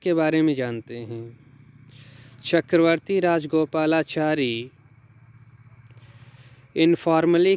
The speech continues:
called राजा जी। चक्रवर्ती राजगोपालाचारी को आप राजा जी या सीआर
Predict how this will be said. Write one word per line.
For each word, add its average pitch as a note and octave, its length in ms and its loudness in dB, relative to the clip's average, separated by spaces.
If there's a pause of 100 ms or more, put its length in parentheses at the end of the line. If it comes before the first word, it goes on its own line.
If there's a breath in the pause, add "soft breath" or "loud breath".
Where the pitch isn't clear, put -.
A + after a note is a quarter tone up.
(120)
called C#3 400 -2 (960)
राजा D3 520 0
जी। C3 380 -4 (1800 loud breath)
चक्रवर्ती E3 640 0
राजगोपालाचारी D#3+ 1200 0
को A#2+ 400 -6 (540)
आप D3 240 -8
राजा D#3 400 2
जी C3 360 -4 (600 loud breath)
या D3 240 0
सीआर C#3+ 920 -2